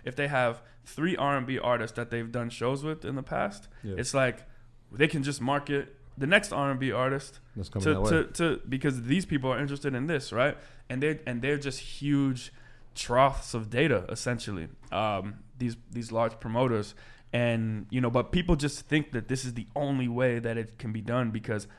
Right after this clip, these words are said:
Speaker 1: for so many years it's been done like this, um, and people haven't, like, the thing that's happened in music is we've seen a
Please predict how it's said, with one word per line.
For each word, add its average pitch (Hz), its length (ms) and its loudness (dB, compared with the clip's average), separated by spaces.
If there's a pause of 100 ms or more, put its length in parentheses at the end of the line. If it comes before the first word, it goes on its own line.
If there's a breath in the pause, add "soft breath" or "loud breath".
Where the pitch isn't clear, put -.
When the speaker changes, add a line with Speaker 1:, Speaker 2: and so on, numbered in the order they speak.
Speaker 1:
for - 140 -6
so 123 280 0
many 117 240 2
years 113 300 2
it's 110 120 -8
been 107 200 -4
done 123 220 0
like 151 200 -2
this, 170 260 -6 (640 soft breath)
um, 113 560 0 (180)
and 120 140 0
people 127 240 2
haven't, 120 400 2 (460 loud breath)
like, 156 260 4 (340)
the 147 100 2
thing 208 220 2
that's 214 140 2
happened 156 300 4
in 120 140 4
music 143 360 0
is 120 100 -4
we've 123 160 -4
seen 135 540 0 (540 soft breath)
a 117 500 2